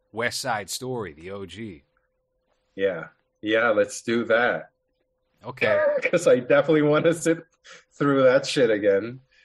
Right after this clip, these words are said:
Speaker 1: We'll,
Speaker 2: With,
Speaker 1: we'll do
Speaker 2: uh,
Speaker 1: West Side Story, and we will bring on Steven Spielberg as the
Speaker 2: Mm-hmm.
Speaker 1: guest.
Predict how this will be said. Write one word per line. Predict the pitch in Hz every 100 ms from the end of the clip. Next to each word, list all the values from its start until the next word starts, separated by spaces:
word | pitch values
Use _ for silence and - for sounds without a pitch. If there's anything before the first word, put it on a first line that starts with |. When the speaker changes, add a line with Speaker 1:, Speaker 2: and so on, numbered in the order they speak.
| _ _
Speaker 1:
We'll, | 110 135 139
Speaker 2:
With, | -
Speaker 1:
we'll | 139
do | 127 139
Speaker 2:
uh, |
Speaker 1:
West | 113 139 139
Side | 151 139 127
Story, | - 131 113
and | 95
we | 104 104
will | 92
bring | 95 107 107
on | 101 92 85 80 _
Steven | - - 113 98
Spielberg | 95 - 104 95 78 73 69
as | 69 80 78
the | 107
Speaker 2:
Mm-hmm. | 113 113
Speaker 1:
guest. | - - -